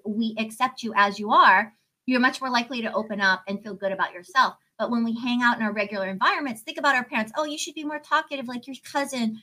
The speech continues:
You should be more this. Oh, you this." Like, we're just told how we're not good. And then what we need to do to be what, in whatever clique or, you know, echelon of whatever, that we kind of forget who we are.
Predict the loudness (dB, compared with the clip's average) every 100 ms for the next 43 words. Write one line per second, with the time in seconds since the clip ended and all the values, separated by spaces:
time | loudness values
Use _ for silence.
0 | -6 -4 -4 -2 -2 0 0 2 2 0
1 | 2 4 4 0 -2 -2 2 2 2 -4
2 | -4 -2 -4 -2 -6 -10 -8 -6 -6 -10
3 | -4 -4 -2 2 4 4 4 -2 -4 _
4 | _ _ 0 2 2 0 0 4 4 2
5 | 0 -2 0 0 -2 -6 -10 -8 -4 -4
6 | -4 -2 0 0 0 -2 0 2 0 2
7 | 0 0 -6 -6 -8 -8 -6 2 2 2
8 | 0 0 0 -2 -4 -4 -4 0 2 2
9 | 0 0 2 2 0 -2 -6 _ -6 -4
10 | -2 -2 -4 -4 -4 -4 -2 -4 2 2
11 | 0